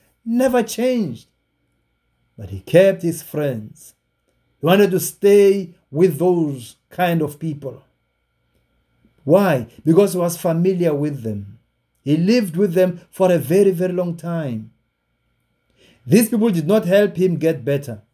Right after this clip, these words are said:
But he continued to stay with them. He continued to stay with them.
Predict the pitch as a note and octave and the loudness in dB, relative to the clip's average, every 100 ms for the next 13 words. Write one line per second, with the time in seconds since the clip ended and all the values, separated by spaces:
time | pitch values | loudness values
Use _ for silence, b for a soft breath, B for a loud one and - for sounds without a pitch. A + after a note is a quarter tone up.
0 | _ _ _ _ _ _ _ _ _ _ | _ _ _ _ _ _ _ _ _ _
1 | _ _ - G#3+ A#3 A#3 G#3+ B3 A3+ - | _ _ 2 4 4 2 0 -2 -4 -8
2 | F3 - G3 D#3+ E3+ C#3 G#2+ G2+ _ _ | -16 -4 -2 0 -2 -4 -10 -12 _ _
3 | _ _ _ _ _ _ _ _ _ _ | _ _ _ _ _ _ _ _ _ _
4 | _ _ - A3+ A#3+ C4 A#3+ A3 C4+ C4 | _ _ 0 4 2 2 -4 -6 -2 -2
5 | B3 D4 G3 A#2 | -2 -4 -6 -8